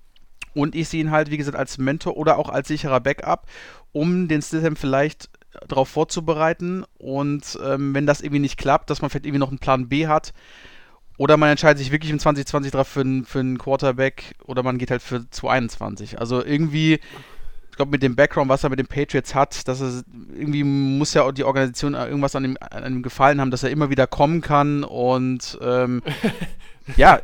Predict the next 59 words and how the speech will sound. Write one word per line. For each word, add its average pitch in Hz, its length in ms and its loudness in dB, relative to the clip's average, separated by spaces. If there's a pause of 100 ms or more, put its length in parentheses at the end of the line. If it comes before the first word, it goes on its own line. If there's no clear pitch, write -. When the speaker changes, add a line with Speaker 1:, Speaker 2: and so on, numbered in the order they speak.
(120)
Speaker 1:
ist, - 240 2
ist 170 260 2
ja, 190 120 12
Speaker 2:
Die 82 60 2
Speaker 1:
er 87 60 -6
Speaker 2:
Tür 135 140 -2
Speaker 1:
findet 220 140 2
ja - 40 8
Speaker 2:
steht 185 140 10
Speaker 1:
sonst 202 160 6
Speaker 2:
immer, 220 80 4
Speaker 1:
kein 165 160 4
Glück. 165 260 0
Speaker 2:
die 185 120 -6
Tür 226 200 0
steht 214 140 2
immer 226 180 8
o-, 208 240 8
offen 190 240 -2
Speaker 1:
Die 156 60 -2
Speaker 2:
für 170 80 0
Speaker 1:
Tür 226 100 8
steht 151 160 8
Speaker 2:
Brian 151 40 2
Speaker 1:
wirklich 151 180 4
Speaker 2:
Hoyer, 147 80 2
Speaker 1:
immer 226 160 6
offen. 139 240 4
Speaker 2:
ja, 156 60 0
Speaker 1:
Also 160 120 2
es 170 60 -4
ist - 60 -4
Speaker 2:
ja. 180 80 4
Speaker 1:
ja, - 20 0
wie 175 80 -4
gesagt, 170 200 2
es - 60 -4
war 175 80 8
auch 165 100 4
zweitausendsiebzehn, 170 640 0
zweitausendachtzehn 160 720 0
war 160 180 4
er 160 80 4
da, 156 160 4
dann 151 100 4
war 147 140 2
er 156 60 0
jetzt 143 120 -2
ein, 143 340 -4
bei 147 120 4
den 147 100 0
Colts, 170 320 0
da 156 60 0
hat 147 80 2
er 147 80 4
jetzt - 100 -6
keinen 143 140 -2
Platz - 260 0
mehr. 185 320 0